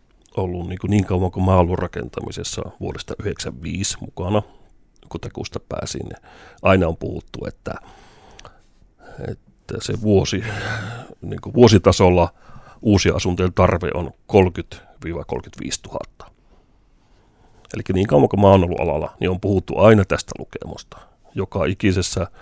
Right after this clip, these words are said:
niinku haastattelussa, julkaisussa, niin se on niinku se haarukka. Niin toi, nyt on kuitenkin, ää, viimeiset kymmenen vuotta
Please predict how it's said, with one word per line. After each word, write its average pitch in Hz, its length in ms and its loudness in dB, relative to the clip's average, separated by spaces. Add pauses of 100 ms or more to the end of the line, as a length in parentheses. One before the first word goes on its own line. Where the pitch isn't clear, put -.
(320)
niinku 90 220 -10
haastattelussa, - 1000 -6 (140)
julkaisussa, - 600 -12 (720)
niin - 100 -12
se 92 160 -6
on 82 80 -6
niinku - 240 -8
se - 80 -8
haarukka. - 560 -10 (1160)
Niin 92 220 -10
toi, 87 360 -2
nyt 110 380 6 (520)
on 95 120 -4
kuitenkin, 92 600 -2 (460)
ää, 82 240 -4 (180)
viimeiset 113 360 4
kymmenen 135 380 0
vuotta - 340 -16